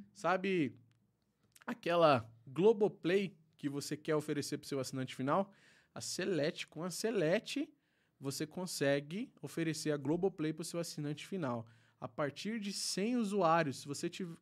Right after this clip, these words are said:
quiser comprar só cem licenças, com eles, você já pode comprar e começar a ofertar aí pro seu assinante final a Globoplay.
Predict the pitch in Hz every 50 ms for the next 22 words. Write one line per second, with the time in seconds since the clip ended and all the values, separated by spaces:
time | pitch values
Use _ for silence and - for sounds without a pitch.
0 | _ - 160 151 170 180 175 - 185 175 - 180 175 - - 196 208 202 - 262
1 | 220 208 202 190 - - 160 160 175 185 - 208 202 - - _ _ _ _ -
2 | _ _ - - 160 151 139 139 147 160 175 196 196 - - _ _ _ _ -
3 | - 143 131 151 143 - 156 160 156 156 - 165 151 139 - 135 139 147 160 165
4 | 160 - 175 160 151 147 - 147 143 147 - - 156 143 147 - 139 135 131 131
5 | 131 - 139 131 - 139 135 135 - - 131 127 - - - 139 127 123 127 127
6 | - - - 131 139 131 131 131 135 139 151 151 - - 131 131 127 113